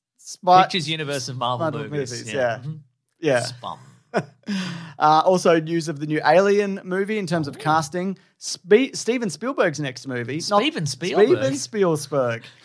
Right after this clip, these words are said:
Speaker 1: Um, he's got The Fabelmans,
Speaker 2: That's
Speaker 1: which is
Speaker 2: right.
Speaker 1: apparently very good, but
Speaker 2: Yeah.
Speaker 1: his next movie after that, which I thought you'd be interested in.
Speaker 2: Bit of
Speaker 1: Uh,
Speaker 2: casting news, maybe.
Speaker 1: Maybe.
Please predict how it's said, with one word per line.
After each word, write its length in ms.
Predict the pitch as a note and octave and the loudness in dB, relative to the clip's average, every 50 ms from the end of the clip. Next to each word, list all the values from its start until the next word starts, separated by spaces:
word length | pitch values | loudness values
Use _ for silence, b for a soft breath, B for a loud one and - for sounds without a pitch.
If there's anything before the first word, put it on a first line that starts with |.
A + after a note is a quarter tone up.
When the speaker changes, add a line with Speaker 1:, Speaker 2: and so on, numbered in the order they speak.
| b b b b | b b b b
Speaker 1:
Um, 500 | D3+ D#3+ E3 E3 E3+ E3 E3 D#3+ D#3+ - _ | 6 6 8 8 6 4 2 -2 -6 -6 _
he's 160 | - G3 F3+ D#3+ | 0 0 4 4
got 140 | A#3+ - | 2 2
The 60 | A3 F3 | 2 0
Fabelmans, 1300 | - F3+ F3 F#3 G#3 E3 D#3 D3 C#3 C3 C3 C#3 C#3 C#3 C3+ C3+ C#3 D#3+ F#3 G#3+ B3 C4 D#4 F4 F4+ - | 2 4 4 4 2 0 -2 -4 -6 -6 -6 -6 -6 -6 -6 -6 -6 -6 -4 -4 -4 -4 -6 -6 -6 -4
Speaker 2:
That's 180 | - - B2 E3 | -4 -4 -2 -2
Speaker 1:
which 80 | D3 | -2
is 20 | C#3 | 0
Speaker 2:
right. 40 | F3+ | 2
Speaker 1:
apparently 280 | G3 G#3 F3+ E3 D#3+ D3 | 4 2 2 2 0 -2
very 240 | C#3+ D3+ D3 C#3 B2+ | 0 0 0 0 -2
good, 340 | C3 C#3 B2+ C3 C#3+ C#3 | -4 -4 -6 -6 -6 -6
but 140 | C3+ C#3+ C3+ | -6 -6 -4
Speaker 2:
Yeah. 60 | - | -2
Speaker 1:
his 140 | D3+ C3+ B2 | -4 -4 -4
next 220 | C#3+ C#3+ C#3+ - - | -4 -6 -6 -6 -6
movie 220 | C#3 B2+ B2 B2+ | -8 -6 -2 -2
after 220 | A#2+ A#2+ B2 B2+ | -2 -2 -4 -4
that, 160 | A#2+ A#2 A2+ A#2 | -6 -6 -6 -6
which 120 | B2+ C3 | -8 -10
I 60 | B2 | -8
thought 160 | A#2+ C3 B2 | -6 -6 -8
you'd 120 | B2+ B2+ B2 | -8 -8 -8
be 80 | C3 A#2+ | -8 -8
interested 360 | A2+ A#2 - A2+ A2+ A2 G#2 | -8 -10 -12 -12 -12 -14 -12
in. 180 | A2+ G#2+ G#2+ A2+ | -12 -14 -14 -16
Speaker 2:
Bit 580 | - _ _ _ _ _ _ _ _ - D3 D3+ | -18 _ _ _ _ _ _ _ _ 6 6 8
of 140 | D3+ D3+ | 8 8
Speaker 1:
Uh, 40 | D#3 | 6
Speaker 2:
casting 340 | C#3+ D#3+ G#3+ - - D#4+ A3 | 4 2 -2 -4 -8 -10 -8
news, 300 | F3 C3 A2+ G#2 - - | -6 -6 -6 -6 -10 -12
maybe. 400 | G#2+ G2 G2 C3 E3+ - G#2 G2 | -14 -14 -14 -12 -10 -10 -10 -8
Speaker 1:
Maybe. 500 | - C3 D3 G3 G#3+ D#3+ C3 B2 B2 B2 | -2 2 4 4 4 4 2 -6 -6 -8